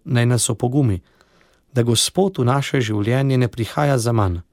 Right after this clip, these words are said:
ampak ima zame temeljno sporočilo odrešenja, veselo novico,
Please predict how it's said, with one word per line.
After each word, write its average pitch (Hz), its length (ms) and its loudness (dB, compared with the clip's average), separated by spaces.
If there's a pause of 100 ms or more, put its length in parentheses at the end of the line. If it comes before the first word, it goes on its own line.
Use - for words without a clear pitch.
(800)
ampak 120 340 0
ima 120 180 0
zame 131 500 0
temeljno 139 580 -2
sporočilo 123 720 -2
odrešenja, 110 680 -2 (840)
veselo 120 540 0
novico, 123 540 -2